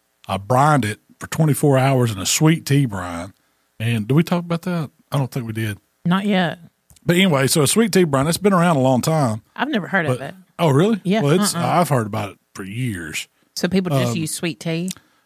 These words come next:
Speaker 1: well,
Speaker 2: for
Speaker 1: so
Speaker 2: brine, or will they use sweet tea
Speaker 1: No,
Speaker 2: and
Speaker 1: they,
Speaker 2: add
Speaker 1: I see
Speaker 2: salt?
Speaker 1: sweet tea and other stuff.
Speaker 2: Yeah.
Speaker 1: But your water element is, is the tea.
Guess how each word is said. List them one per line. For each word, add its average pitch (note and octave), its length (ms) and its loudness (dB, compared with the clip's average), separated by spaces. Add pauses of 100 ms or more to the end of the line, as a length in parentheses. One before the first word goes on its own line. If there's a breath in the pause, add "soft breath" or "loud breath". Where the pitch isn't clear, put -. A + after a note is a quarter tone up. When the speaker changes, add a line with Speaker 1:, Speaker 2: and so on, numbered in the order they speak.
(140)
Speaker 1:
well, G3+ 160 6
Speaker 2:
for F3+ 80 4
Speaker 1:
so F3+ 80 2
Speaker 2:
brine, G3+ 260 0
or E3+ 140 -2
will E3 100 -2
they D3+ 100 -6
use D3 200 -6
sweet D3+ 240 -8
tea F#3 80 0
Speaker 1:
No, A#3 60 6
Speaker 2:
and A3+ 80 4
Speaker 1:
they, A#3+ 220 2
Speaker 2:
add D#3+ 140 0
Speaker 1:
I F3 60 -4
see C4 140 -2
Speaker 2:
salt? A#3+ 120 0
Speaker 1:
sweet A#3+ 220 0
tea G#3 120 2
and D#3+ 80 0
other C#3+ 200 0
stuff. D#3+ 440 -2
Speaker 2:
Yeah. C#3+ 280 -8 (260)
Speaker 1:
But E3 200 2
your D3 100 2
water E3+ 360 2
element C3+ 440 0 (120)
is, B2 340 -6
is C#3 240 -8
the C#3+ 100 -4
tea. G#3 380 -2